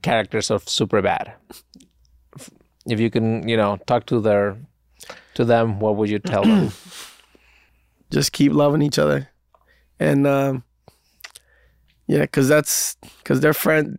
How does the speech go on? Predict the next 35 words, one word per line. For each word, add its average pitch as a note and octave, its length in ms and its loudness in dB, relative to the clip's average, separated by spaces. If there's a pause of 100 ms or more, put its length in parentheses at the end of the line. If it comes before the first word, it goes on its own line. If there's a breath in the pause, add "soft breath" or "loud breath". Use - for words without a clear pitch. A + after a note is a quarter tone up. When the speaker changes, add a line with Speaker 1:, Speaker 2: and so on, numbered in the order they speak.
Speaker 2:
those, D3+ 200 2
these D3 220 0
two - 180 2
are C#3+ 220 2 (460 loud breath)
friends D3+ 440 2
in C#3+ 80 4
their C#3 140 2
formative C#3+ 520 0
years. C3 540 0 (240)
Like, - 340 -2 (1900 soft breath)
you D3 100 2
know, C3+ 140 4
like, C3 320 -4 (640)
I - 60 0
mean, D3+ 100 6
I'm D3+ 80 4
sure D#3+ 160 2
it's C#3+ 120 0
true C#3+ 120 2
for - 140 -4
you C#3 160 4
and C#3 60 2
it's C3 100 -2
true D#3 100 -4
for D3+ 100 -2
a C#3+ 40 2
lot C3+ 160 2
of B2 80 -2
people. C3 280 -2
Like, - 220 -2 (1040 soft breath)
you D3 100 4
know, C#3 100 4
your C#3 160 4
best D3 360 2
friends, D3+ 600 0